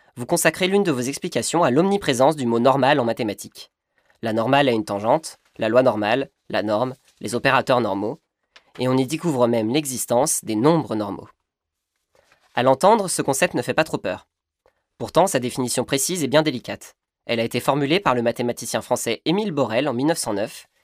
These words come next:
et définit comme normal un nombre qui possède une infinité de chiffres après la virgule, ces chiffres étant ordonnés de manière à ce que tout chiffre ou bloc de chiffres apparaisse autant de fois qu'un autre.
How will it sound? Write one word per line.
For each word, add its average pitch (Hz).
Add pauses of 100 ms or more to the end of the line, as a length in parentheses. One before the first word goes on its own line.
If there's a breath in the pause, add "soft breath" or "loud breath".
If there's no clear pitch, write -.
(220)
et 123
définit 175
comme 113
normal 135
un 113
nombre 135
qui 123
possède 151
une 123
infinité 165
de 135
chiffres -
après 147
la 139
virgule, 107 (320)
ces -
chiffres -
étant 123
ordonnés 147
de 127
manière 117
à 131
ce -
que 117
tout 160
chiffre 160
ou 117
bloc 147
de 135
chiffres - (220)
apparaisse -
autant 180
de 143
fois 151
qu'un 107
autre. -